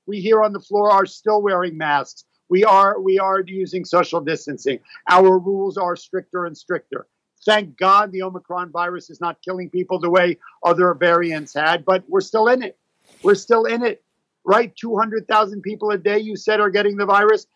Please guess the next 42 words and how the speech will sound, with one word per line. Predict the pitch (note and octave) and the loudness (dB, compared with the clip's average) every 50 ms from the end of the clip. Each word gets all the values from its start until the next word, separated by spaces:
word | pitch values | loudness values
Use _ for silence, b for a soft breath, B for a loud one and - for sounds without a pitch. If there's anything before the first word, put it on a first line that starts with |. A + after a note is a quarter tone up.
| _ _ _ _ | _ _ _ _
Here | - A3 A3+ A3 | -2 2 4 4
in | A3 G#3+ G#3 | 4 2 0
the | G3 | -4
States, | - - - G#3+ G#3+ G3+ - - | -10 -2 0 0 0 0 -2 -8
it's | F#3+ - G3 | -6 -2 -2
almost | G3+ G3+ G3+ F3+ - - | -2 0 -2 -4 -4 -4
a | G3 | -4
million. | F#3 G3+ G#3+ A3 A3+ G#3+ G3 D3 - - _ _ _ _ _ _ _ _ _ _ - | 0 2 2 2 2 2 0 -2 -2 -6 _ _ _ _ _ _ _ _ _ _ -4
I | F3 F#3+ | -2 -2
mean, | F#3+ G3+ G3+ | -2 -2 -2
that's | G3+ G#3 G#3 G#3 - - - - _ | 0 -2 -2 -2 -4 -14 -20 -8 _
crazy. | G3 G#3 G#3+ A3+ A#3+ A#3 F#3 D3+ A3+ G3 C3+ G#2 - _ _ _ _ _ | -2 0 0 0 -2 -6 -8 -4 -4 -4 -4 -4 -8 _ _ _ _ _
We | F#3 G3+ A3 | -2 0 2
actually | G#3 G#3 G#3 G3+ - G#3 G#3 G#3 G3+ F3+ | 2 2 2 0 -2 -8 -8 -6 -6 -4
had | F3 G3+ G#3+ G#3+ G3+ - - | -2 0 0 -2 -2 -6 -12
two | G#3+ A3 G#3+ | -12 -10 -10
weeks | A3 G#3 - - | -10 -12 -12 -16
ago | G#3 F3 G#3+ G#3+ | -2 2 4 4
where | G3 G3 G3 | 6 4 4
there | F#3+ F#3+ | 2 2
was | F3+ F3+ - | 0 0 -2
more | F3+ F#3+ G#3 G#3+ A3 G#3+ | -2 2 4 4 6 4
than | F#3+ F#3+ F3+ F#3 | 2 0 -4 -2
one | G3 G3 G3+ G#3 G3+ G3 | -2 -2 -2 -2 -2 -2
million | G3 G3 G3 F#3+ F#3+ F3 | -2 0 0 0 -2 -2
people | - G3 G3+ F#3+ - F#3 | -6 -12 -12 -10 -10 -8
testing | - F3 F3 E3+ - F3 D3+ | -6 -6 -6 -6 -8 -14 -12
positive | - E3 D#3+ D#3+ C#3 C#3+ D#3 C#3 B2+ C3+ | -6 -4 -4 -4 -4 -8 -14 -16 -16 -18
a | C3+ | -20
day. | - - B2+ - - _ _ _ _ _ _ _ _ | -16 -16 -16 -16 -16 _ _ _ _ _ _ _ _
So | - - F3+ E3 D3+ - _ | 0 2 2 2 2 0 _
thank | F3 F#3 F3 | -2 -2 0
God | G3 G3 G3 G3+ | 2 2 2 2
it's | A3 G#3 - | 2 -2 -4
not | G#3+ G3+ F#3+ F#3 | -6 -6 -6 -6
a | |
killer. | - - D#3+ E3 E3 E3 D#3+ D#3+ - _ _ _ _ _ _ _ _ _ - D#3 | -10 -10 -10 -8 -6 -6 -8 -8 -12 _ _ _ _ _ _ _ _ _ -12 -4
We | E3 E3+ | -2 0
are | E3+ E3+ F3 | 0 0 0
still | - - - G#3 G#3 G3+ F#3 | -2 -6 -4 -2 -2 -2 0
running | F#3+ F3+ F3 F3 E3+ E3+ | -2 -4 -4 -4 -6 -8
into, | D3+ - D#3+ D#3+ E3 | -8 -8 -10 -10 -10